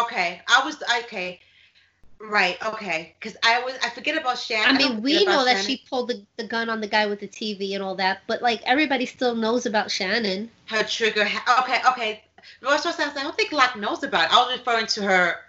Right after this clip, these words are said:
Speaker 1: when I think of
Speaker 2: Got it.
Speaker 1: trigger happy, I think about her past and her, her flashback life. That's what I was referring to. Okay,
Speaker 2: Okay.
Speaker 1: got it.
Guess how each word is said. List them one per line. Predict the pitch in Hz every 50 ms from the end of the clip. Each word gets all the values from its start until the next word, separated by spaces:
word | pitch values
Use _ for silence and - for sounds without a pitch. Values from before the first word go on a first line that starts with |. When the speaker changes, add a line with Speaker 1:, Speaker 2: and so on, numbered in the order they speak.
| _ - - - - _ -
Speaker 1:
when | 254 285
I | 320
think | - 392 -
of | 262
Speaker 2:
Got | 202 190 185 247
it. | 240 233
Speaker 1:
trigger | 233 233 226
happy, | 214 214 208 208 208 208 208 - 226 214 214 208 208 202 185 - _ _ _ _ _ _ _ _ -
I | 220 220 220
think | 247 254 233
about | 226 214
her | 202 190 185 -
past | - - 202 185 185 185 -
and | 175 156
her, | 170 165 156 156 - - - _ _
her | 180 180 180 180 -
flashback | 196 202 190 185 - - - 147 143 143 147
life. | 127 113 101 92 - - _ _ _ _ _ _ _ _ _ _ _
That's | 220 226 233 233
what | 226 190 190
I |
was | 185 175 175
referring | 160 156 _ - 165 151 151 151 147 143
to. | - - 139 127 127 123 - - 220
Okay, | 233 233 233 196 170
Speaker 2:
Okay. | - -
Speaker 1:
got | 202 185 180 170
it. | 160 -